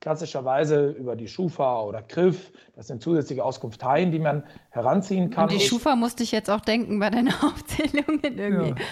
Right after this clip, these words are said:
Speaker 3: wollte ich auch grad fragen. Mhm. Und Finanzamt. Nicht?
Speaker 1: Und das Finanzamt, da kommen wir noch nicht so schnell dran. Nee, das ist halt erst in viel späteren Schritten. Aber, ähm, die Schufa ist eine klassische Auskunftei, da gibt's mehrere in Deutschland.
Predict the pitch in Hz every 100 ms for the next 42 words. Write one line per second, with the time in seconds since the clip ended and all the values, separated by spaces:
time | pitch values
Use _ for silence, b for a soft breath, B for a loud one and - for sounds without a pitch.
0 | 196 180 175 165 - 156 - 147 127 -
1 | 254 - 127 180 B B B B 185 175
2 | 190 190 190 170 151 - - B B B
3 | 427 175 175 175 160 180 143 165 151 143
4 | 135 - 143 135 127 127 - 131 135 127
5 | 135 170 139 147 143 - - 240 123 131
6 | 131 123 123 147 131 - 131 135 117 110
7 | 160 160 - B B B _ 139 139 131
8 | 131 - 139 135 135 156 156 151 147 156
9 | 123 127 131 127 135 123 120 - 113 -
10 | 120 127 110 - 101 120 127 110 104 -
11 | 113